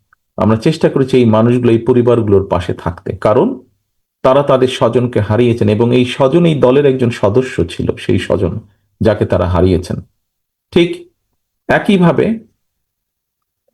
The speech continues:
আজকে আপনারা এখানে উপস্থিত হয়েছেন, আপনাদেরকে এখানে আসার জন্য আমরা অনুরোধ করেছিলাম যে একশো বিয়াল্লিশ জন স্বজনকে ছাত্রদল হারিয়েছে, আপনজনকে,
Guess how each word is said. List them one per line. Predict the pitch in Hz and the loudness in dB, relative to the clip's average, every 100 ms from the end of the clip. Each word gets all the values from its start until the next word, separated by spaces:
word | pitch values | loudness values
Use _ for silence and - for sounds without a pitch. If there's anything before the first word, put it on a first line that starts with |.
| _ | _
আজকে | - 127 - 139 | -4 -2 0 0
আপনারা | 117 120 107 | 2 2 2
এখানে | 98 110 104 | 2 0 0
উপস্থিত | 101 - 135 143 | -2 -4 -2 0
হয়েছেন, | 131 131 113 | 0 0 0
আপনাদেরকে | 117 113 110 101 | 0 0 0 -2
এখানে | 110 101 95 | 0 0 0
আসার | 117 113 | -2 -2
জন্য | 107 95 | 0 2
আমরা | 87 87 95 | 2 2 4
অনুরোধ | 117 123 127 | 4 2 0
করেছিলাম | 87 - - - - _ _ _ _ _ - | -4 -4 -6 -10 -10 _ _ _ _ _ -2
যে | 113 110 107 101 | 0 2 0 -4
একশো | - 107 113 | -2 -2 2
বিয়াল্লিশ | 113 123 139 127 | 4 4 2 0
জন | 107 98 | -2 -2
স্বজনকে | 104 107 120 113 - | -2 0 0 -2 -2
ছাত্রদল | 131 - 117 95 90 87 | -4 -2 -2 0 0 0
হারিয়েছে, | 90 95 87 - - _ _ - | 0 0 -2 -6 -14 _ _ -8
আপনজনকে, | - - 87 87 85 85 | -4 -2 0 0 -2 -2